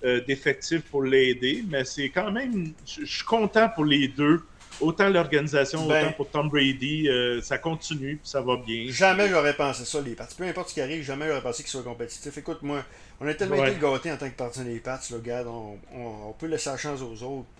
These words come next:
Speaker 2: facilement longtemps, là, puis c'est bien correct, là.
Speaker 1: C'est ça.
Speaker 2: Mais je pense qu'ils vont être très, très compétitifs. Puis en, puis en terminant, ben, ce qui marque aussi la N F L actuellement, à ce début de saison, c'est, euh, en cette saison, c'est que t'as actuellement, comment, là, vingt-cinq équipes, je, c'était la semaine passée, qui a une chance de faire les séries.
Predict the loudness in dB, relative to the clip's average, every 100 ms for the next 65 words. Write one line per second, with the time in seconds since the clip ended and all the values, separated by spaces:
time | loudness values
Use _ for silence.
0 | -18 -12 -10 -10 -8 -8 -8 -10 -12 -12
1 | -12 -14 -14 -10 -8 -8 -10 -14 -14 -18
2 | -16 -14 -12 -12 -8 -4 -4 -6 -6 -6
3 | -6 -6 -6 -8 -10 -10 -12 -8 0 0
4 | 0 -6 -20 -8 0 2 2 2 0 2
5 | 2 4 4 4 -2 -6 -2 0 0 -4
6 | -4 -2 -2 -2 -2 0 0 0 -6 -8
7 | -8 -6 -8 -8 -12 -14 -12 -12 -12 -8
8 | -6 -6 -6 -12 -14 -20 -20 -20 -12 -10
9 | -6 -6 -4 -2 -2 -4 -10 -10 -6 -4
10 | -4 -6 -8 -10 -10 -10 -12 -16 -10 -10
11 | -10 -16 -20 -16 -16 -10 -4 -2 -2 -4
12 | -2 -2 -2 -4 -6 -6 -6 -4 -6 -4
13 | -4 -6 -6 -8 -8 -12 -10 -6 -6 -6
14 | -8 -6 -8 -8 -8 -8 -6 -8 -8 -10
15 | -10 -8 -10 -12 -10 -10 -10